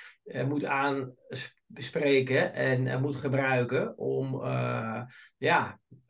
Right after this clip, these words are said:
met ideeën te komen om, eh,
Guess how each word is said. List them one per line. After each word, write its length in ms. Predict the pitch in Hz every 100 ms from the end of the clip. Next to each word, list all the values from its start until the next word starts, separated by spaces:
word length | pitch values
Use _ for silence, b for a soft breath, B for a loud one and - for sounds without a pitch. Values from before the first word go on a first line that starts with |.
| - -
met 280 | 127 123
ideeën 520 | - 127 139 156 151 120
te 120 | 120
komen 460 | 120 107 117 160 -
om, 300 | 127 123 123
eh, 520 | 120 120 117 117